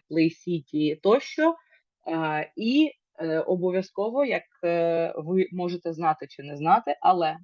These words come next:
на сайтах онлайн-казино обов'язково має бути посилання: отакими от, отакими величезними вообще літерами, е,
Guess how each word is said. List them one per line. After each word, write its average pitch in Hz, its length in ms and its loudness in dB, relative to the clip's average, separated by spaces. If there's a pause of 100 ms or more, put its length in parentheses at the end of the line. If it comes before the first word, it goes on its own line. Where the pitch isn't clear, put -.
(120)
на 180 180 -4
сайтах 165 580 -6
онлайн-казино 160 880 0 (600)
обов'язково 196 1000 4
має 160 360 0
бути 151 580 0
посилання: 190 720 2
отакими 208 640 2
от, 185 160 6 (100)
отакими 214 640 2
величезними 175 760 0
вообще 160 320 -2
літерами, 170 580 -2
е, 320 40 -8